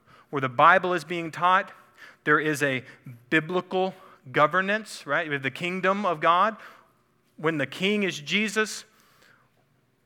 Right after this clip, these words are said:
when the governing documents is the word of God,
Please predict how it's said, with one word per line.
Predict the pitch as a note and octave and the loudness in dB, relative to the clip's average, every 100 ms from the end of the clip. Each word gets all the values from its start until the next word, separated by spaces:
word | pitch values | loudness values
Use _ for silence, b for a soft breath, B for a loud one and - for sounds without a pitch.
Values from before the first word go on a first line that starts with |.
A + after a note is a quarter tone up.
| _ - | _ -8
when | C#3+ | -6
the | B2+ | 4
governing | E3 F#3+ F#3 | 4 4 2
documents | F3 G3 - G3+ F#3+ | 6 6 4 -2 -2
is | F#3 | -2
the | D#3 | 0
word | D#3 F#3+ F#3 | 4 4 4
of | D#3+ | 2
God, | E3+ F3+ G3+ G#3 | 4 4 4 2